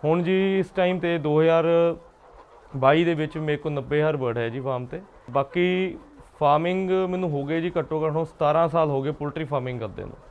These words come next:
ਮੈਂ ਫਾਰਮਿੰਗ ਦੇ ਵਿੱਚ ਇੱਕ ਚੀਜ਼ ਬਹੁਤ ਨੋਟ ਕੀਤੀ ਹੈ ਜੀ, ਜਿਹੜੀ ਅਸੀਂ ਫਾਰਮਿੰਗ ਕਰਦੇ ਹਾਂ, ਇਹਦੇ ਵਿੱਚ ਅਸੀਂ ਆਂਡਾ ਪੈਦਾ ਕਰਦੇ ਹਾਂ ਜੀ, ਮੁਰਗੀ ਤੋਂ ਆਂਡਾ ਲੈਂਦੇ ਹਾਂ।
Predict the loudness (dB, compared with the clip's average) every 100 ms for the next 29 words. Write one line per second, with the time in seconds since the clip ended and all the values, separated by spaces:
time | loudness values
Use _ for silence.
0 | -20 -20 -20 -20 -18 -4 2 6 6 6
1 | 4 2 -2 -8 0 2 4 2 4 4
2 | 4 0 -4 -8 -6 -4 -2 0 0 0
3 | -2 -6 -14 -10 -6 -4 -4 -4 -8 -6
4 | -4 0 -2 -4 -4 -6 -4 -6 -6 -18
5 | -8 -4 -2 -2 -2 -4 -4 -6 -8 -14
6 | -20 -20 -20 -20 -6 -2 2 2 2 0
7 | 0 0 2 0 0 0 -2 -2 -4 -8
8 | -6 -6 -6 -4 -2 0 0 0 -2 -6
9 | -10